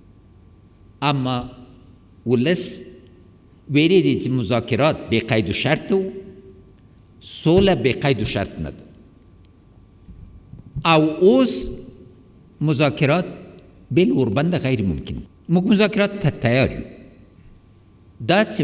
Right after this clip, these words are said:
موږ په عزت غږیږو، دا چې موږ په حقیقت غږیږو او موږ په شریعت غږیږو. معنی یې ډار نه ده. تاسې ټول شهیدان یئ. هر څوک چې ارګ ته راغلي دي، یا زه چې امنیتي او دفاعي قواو ته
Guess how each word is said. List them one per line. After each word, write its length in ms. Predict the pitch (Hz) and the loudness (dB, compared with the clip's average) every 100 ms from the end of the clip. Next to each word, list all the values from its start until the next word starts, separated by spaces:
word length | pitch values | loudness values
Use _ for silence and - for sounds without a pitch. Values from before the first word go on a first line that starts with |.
| 135 | 0
موږ 120 | 185 - | 0 -2
په 80 | 143 104 104 | 0 0 0
عزت 280 | - 107 - 135 | 0 -4 -2 -4
غږیږو، 420 | 139 175 170 185 - - - - - - - - - - - - 113 | -2 -4 -4 -10 -12 -20 -20 -20 -20 -20 -20 -20 -20 -20 -20 -4 2
دا 80 | 160 | 2
چې 200 | 160 123 98 | 0 0 2
موږ 140 | 131 - - | 2 -2 -2
په 20 | 101 - | -2 -2
حقیقت 440 | - 95 - 135 - 175 | -4 -6 -2 -4 -2 -4
غږیږو 440 | 165 175 175 175 175 - - - - | 0 -2 -2 -8 -10 -18 -20 -12 -2
او 100 | 110 98 | 0 0
موږ 100 | - - | -4 -8
په 20 | - | -4
شریعت 340 | 85 82 85 - | -2 -2 -4 -6
غږیږو. 400 | 71 65 - - - - - - - 120 117 | -10 -10 -16 -18 -20 -20 -20 -20 -14 -2 0
معنی 260 | 95 127 196 | 2 2 2
یې 180 | - | 0
ډار 180 | 104 101 - 92 | -2 -4 -4 -4
نه 60 | 101 | -4
ده. 100 | 76 - - - - - - - - - - - - | -8 -14 -20 -20 -20 -20 -20 -20 -20 -20 -20 -8 -2
تاسې 220 | 226 311 - | 0 -2 -2
ټول 140 | 311 - | -2 0
شهیدان 360 | - 127 123 85 | 0 2 0 0
یئ. 80 | 71 - - - - - - | -4 -10 -14 -20 -20 -12 -6
هر 160 | 262 359 | -4 -4
څوک 140 | 220 190 - | -4 -4 -2
چې 60 | 156 | 0
ارګ 120 | 151 - | -2 0
ته 60 | 143 | 2
راغلي 340 | 120 107 185 190 | 2 0 -2 -2
دي، 100 | 196 190 - - | 0 -4 -6 -2
یا 100 | 131 127 | 0 0
زه 60 | |
چې 120 | 156 143 | 0 0
امنیتي 320 | 123 123 120 156 | 2 0 0 0
او 40 | 110 | 0
دفاعي 260 | 101 117 123 - | 0 0 0 -2
قواو 260 | 104 104 82 | -2 -2 -2
ته 180 | - | -8